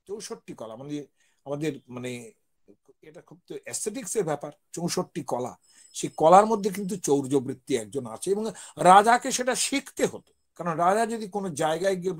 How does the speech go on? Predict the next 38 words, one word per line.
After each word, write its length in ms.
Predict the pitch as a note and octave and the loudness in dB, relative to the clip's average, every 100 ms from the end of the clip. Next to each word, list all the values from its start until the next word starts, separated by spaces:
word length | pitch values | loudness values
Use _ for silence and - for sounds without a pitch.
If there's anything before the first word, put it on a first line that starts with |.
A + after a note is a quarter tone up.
| D3+ | -8
কোনো 180 | E3 C3 | -10 -8
বিপদে 440 | C3 D#3 G#3 F#3 | -6 0 2 2
পড়েন, 400 | C#3+ A#2 B2+ F#3 - _ _ - | 0 -4 -6 -10 -14 _ _ -2
এমন 260 | F#3 A#3+ | 0 0
কোনো 140 | G3 G#3 | -2 0
একটা 140 | F3+ | 0
নথি 360 | D#3 F3+ F#3 B3 | 0 -2 -2 -4
তাকে 240 | G#3+ F#3+ | -4 -2
অন্য 260 | G3 F3 F3 | -2 -2 0
জায়গা 260 | D#3+ D#3 D#3+ | 0 0 -4
থেকে 200 | - C#3 | -4 -6
নিয়ে 180 | C3 | -2
আসতে 260 | D#3 - B2+ | -2 -2 -2
হয়, 220 | A2+ C3 - _ _ | -4 -4 -6 _ _
তিনি 200 | - D#3+ | -8 -8
চুরি 280 | C#3+ C#3 C#3+ | -8 -14 -18
করতে 340 | B2 B2+ _ - | -20 -20 _ -20
পারেন। 340 | G2 F#2+ F#2 _ | -20 -20 _ _
এই 140 | D3 C3 - | -20 -20 -20
চুরি 240 | C#3+ D#3+ | -20 -20
বিদ্যাও 440 | D#3+ D3 D3 A#3 | -20 -20 -18 -16
তাকে 260 | B3 D#3+ - | -16 -18 -16
শিখতে 520 | - - B2+ - - | -16 -14 -14 -16 -20
হতো, 280 | - _ _ _ | -20 _ _ _
যার 220 | D3+ D#3+ D#3 | -16 -14 -12
জন্যই 320 | F#3 G3 F3+ | -10 -10 -10
তো 100 | F3+ | -8
এই 60 | D#3 | -6
কথাটা 300 | D#3+ E3 D#3+ | -8 -8 -8
বলে 280 | C#3 D3+ E3 _ _ - | -6 -6 -8 _ _ -16
যে 100 | B2+ | -2
চুরি 220 | D3+ D3+ | 0 2
বিদ্যা 320 | C#3+ C3+ C#3+ | 0 0 0
মহাবিদ্যা 580 | C3+ C#3 C#3 B2+ A#2 B2+ - | 0 0 -2 -2 -4 -6 -4
যদি 220 | B2+ B2+ | -4 -2
না 120 | D3 | -4
পড়ে 220 | C#3+ A2+ | -4 -6
ধরা। 340 | F#2+ - - | -8 -12 -16